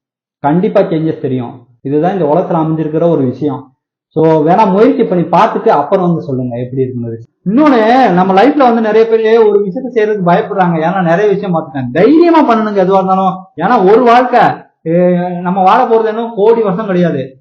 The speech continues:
அதிகபட்சமா போனா அறுபது வருஷம், இல்லைன்னா நூறு, நூறு வயசு வரைக்கும் நம்ம வாழ்ந்துட்டு இருக்கோம். வாழ போறதே நூறு வருஷம் தான்.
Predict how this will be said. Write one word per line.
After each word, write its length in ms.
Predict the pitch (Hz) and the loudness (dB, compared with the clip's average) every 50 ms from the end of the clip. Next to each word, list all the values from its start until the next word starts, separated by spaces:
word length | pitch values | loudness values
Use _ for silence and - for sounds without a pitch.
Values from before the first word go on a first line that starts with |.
| _ - 139 | _ -10 -8
அதிகபட்சமா 500 | 139 - 226 226 220 202 202 202 208 202 | -4 -4 -4 -2 -4 -4 -6 -8 -8 -6
போனா 160 | 202 202 214 | -4 -2 0
அறுபது 320 | 208 175 170 185 185 175 180 | 0 0 0 0 0 0 0
வருஷம், 320 | 175 175 175 175 185 208 | 0 0 -2 -2 -4 -4
இல்லைன்னா 300 | 165 170 190 220 208 160 | -4 -2 0 0 0 0
நூறு, 420 | 160 185 220 240 226 202 - - - - _ _ _ | 0 2 2 2 2 0 -2 -4 -10 -16 _ _ _
நூறு 240 | 139 156 202 226 226 | 0 2 2 2 2
வயசு 160 | 220 208 208 | 2 0 0
வரைக்கும் 300 | 214 208 208 220 226 233 | -2 -2 -4 -4 -2 0
நம்ம 120 | 220 190 | 0 0
வாழ்ந்துட்டு 240 | 190 196 202 185 185 | 0 -2 -4 -6 -6
இருக்கோம். 300 | 175 160 135 123 - - 117 | -4 -6 -6 -6 -10 -10 -6
வாழ 260 | 117 139 180 220 226 | -4 -2 0 0 0
போறதே 260 | 214 202 214 233 214 | 0 -2 -2 -2 -2
நூறு 260 | 185 190 214 233 226 | 0 0 0 2 2
வருஷம் 320 | 208 190 175 175 214 202 202 | 2 2 0 0 -2 -4 -4
தான். 300 | 196 156 156 - - | -4 -4 -6 -8 -12